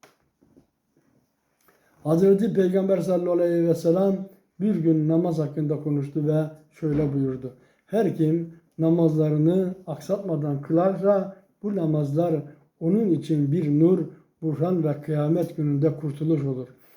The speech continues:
Her kim de aksatırsa bu namazlar nur, burhan ve cehennemden kurtuluş olmazlar." Ve o kişi kıyamet gününde Karun, Firavun, Haman ve Übey'in,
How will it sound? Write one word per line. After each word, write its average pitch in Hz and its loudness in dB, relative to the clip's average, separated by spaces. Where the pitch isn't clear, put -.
Her 180 -2
kim 214 2
de 185 2
aksatırsa 175 -2
bu 160 2
namazlar 156 0
nur, 170 -2
burhan 156 -2
ve 143 -2
cehennemden 147 0
kurtuluş 156 -6
olmazlar." 151 0
Ve 175 -6
o 165 -4
kişi 147 -2
kıyamet 156 0
gününde 143 -2
Karun, 151 -2
Firavun, 156 -2
Haman 151 0
ve 156 -4
Übey'in, 160 0